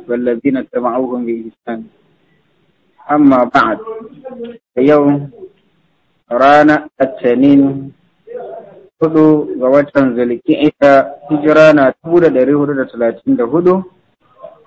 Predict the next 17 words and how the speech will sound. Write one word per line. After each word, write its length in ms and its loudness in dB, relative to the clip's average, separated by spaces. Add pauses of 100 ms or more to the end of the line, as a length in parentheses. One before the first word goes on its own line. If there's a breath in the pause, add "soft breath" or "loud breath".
(300)
daidai 640 4
da 160 2
tara 320 4
ga 160 6
watan 480 4
tara, 640 4 (160)
two 240 -2
thousand 480 0
thirteen. 400 -4 (1040)
Za 180 2
mu 80 2
ci 240 -16
gaba 320 4 (540)
da 100 -8
ishiriniya 840 0
a 40 -2
kan 220 -6